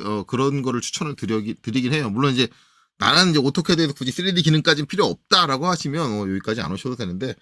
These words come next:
그러면은 그런 분들은 이제 제 영상을 보고, 아, 내가 이제 투디로 그렸던 저 영상이 이제, 어, 입시적으로 어떻게 생겼는지, 아, 한번 이제 눈으로 확인하는, 어, 내가 머릿속으로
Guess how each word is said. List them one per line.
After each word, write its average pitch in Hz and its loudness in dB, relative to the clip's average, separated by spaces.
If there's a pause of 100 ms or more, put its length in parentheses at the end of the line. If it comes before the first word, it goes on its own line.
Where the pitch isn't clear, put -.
(220)
그러면은 160 2
그런 147 0
분들은 135 -4
이제 113 -2
제 143 2
영상을 131 -2
보고, 113 -4 (400)
아, 104 2
내가 110 2
이제 107 0
투디로 156 -2
그렸던 110 -2
저 98 -2
영상이 98 -4
이제, 101 -8
어, 80 -4 (100)
입시적으로 110 -4
어떻게 107 -4
생겼는지, 147 -2 (460)
아, 87 -6
한번 139 -2
이제 107 -2
눈으로 113 -2
확인하는, 151 -2
어, 78 -12
내가 101 0
머릿속으로 120 0